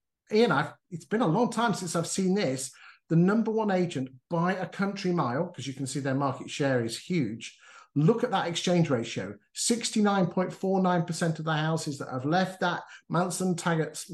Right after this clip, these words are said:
Taggart's books in the last twelve months have exchanged contracts. Whilst Taylor Robinson, fifty-eight,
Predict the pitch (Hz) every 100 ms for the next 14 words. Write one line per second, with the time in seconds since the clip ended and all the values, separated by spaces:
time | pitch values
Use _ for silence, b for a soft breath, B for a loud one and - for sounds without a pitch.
0 | 151 - 156 147 - 151 - - 127 170
1 | 170 - 135 123 127 127 - B B -
2 | 135 135 131 - 139 135 127 - 135 127
3 | 85 - - - B B - 139 131 -
4 | 180 185 170 185 151 123 - 123 127 -
5 | - 147 - 131 143 156 156